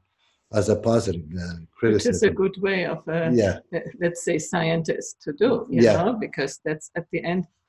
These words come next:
Speaker 2: what science is. You don't want to, to, uh, prove something which you have already thought out and only try to find, uh, ways that it is proved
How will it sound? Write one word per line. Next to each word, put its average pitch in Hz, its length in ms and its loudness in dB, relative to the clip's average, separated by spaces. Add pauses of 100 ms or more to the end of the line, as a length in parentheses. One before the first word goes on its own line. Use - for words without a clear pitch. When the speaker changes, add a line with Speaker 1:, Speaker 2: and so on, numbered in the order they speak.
(120)
Speaker 2:
what 175 220 0
science 156 520 0
is. 208 320 0
You 175 100 -2
don't 165 320 0
want 165 220 0
to, 170 280 -2 (420)
to, 165 680 2
uh, 160 160 4 (140)
prove 202 220 6
something 165 500 0
which - 260 -6 (300)
you 180 100 2
have 165 240 2
already 165 380 4
thought 156 420 0
out 165 300 2
and 175 140 -2
only 160 340 2
try 156 280 -2
to 156 140 -6
find, 151 400 -4 (340)
uh, 175 120 2
ways 175 480 6
that 151 200 4
it 151 140 2
is - 280 -2 (220)
proved 220 380 6